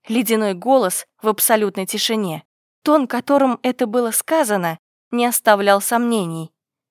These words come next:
Ничего хорошего меня не ждет. Первый. Император сделал паузу. Казнь. Короткое слово буквально повисло в воздухе.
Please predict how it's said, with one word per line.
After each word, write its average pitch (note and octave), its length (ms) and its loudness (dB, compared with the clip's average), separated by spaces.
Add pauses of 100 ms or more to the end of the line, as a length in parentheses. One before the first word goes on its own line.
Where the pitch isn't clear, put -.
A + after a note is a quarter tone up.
Ничего G#3+ 480 -2
хорошего G3+ 680 -4 (240)
меня F#3+ 300 -4
не F#3+ 140 -4
ждет. F#3+ 420 -6 (440)
Первый. G#3 580 0 (400)
Император F#3+ 640 -2 (120)
сделал F#3+ 400 -2
паузу. D#3+ 580 -4 (600)
Казнь. E3+ 520 4 (720)
Короткое D4 520 0
слово B3 640 2
буквально D#4 640 2
повисло G#3 600 0
в G3 60 -6
воздухе. F3 640 -4